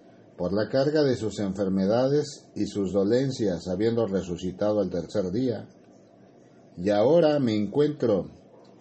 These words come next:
haciendo llamados permanentes al arrepentimiento a través de mis hijos en todos los pueblos y naciones de la tierra,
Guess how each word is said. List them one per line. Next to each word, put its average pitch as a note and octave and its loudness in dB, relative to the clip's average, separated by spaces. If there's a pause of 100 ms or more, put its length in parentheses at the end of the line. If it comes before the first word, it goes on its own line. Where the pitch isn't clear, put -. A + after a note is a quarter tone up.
(260)
haciendo D3 0
llamados C#3 2
permanentes A#2+ -2
al G#2 2
arrepentimiento G2 -2
a B2 2
través A2+ 0
de A#2+ 0
mis G2 -4
hijos C3+ -4
en G2 -2
todos A#2+ 0
los F#2+ -4
pueblos B2 -2
y G2 -4
naciones G2 -4
de F2 -4
la D#2+ -6
tierra, F#2+ -4